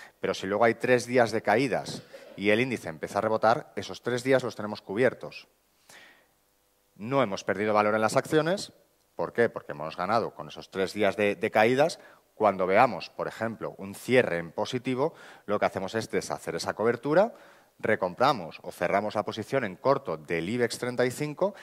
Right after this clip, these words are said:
Es cierto que nos hemos perdido ese primer día de subida, pero nuestra cartera prácticamente no ha sufrido,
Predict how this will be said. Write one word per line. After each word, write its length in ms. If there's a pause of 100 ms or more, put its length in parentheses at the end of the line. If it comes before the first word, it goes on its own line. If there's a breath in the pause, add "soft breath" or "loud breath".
(200 loud breath)
Es 220
cierto 420
que 120
nos 160
hemos 180
perdido 540 (140)
ese 200
primer 320
día 140
de 80
subida, 420 (360 loud breath)
pero 200
nuestra 240
cartera 400
prácticamente 680
no 220
ha 40
sufrido, 500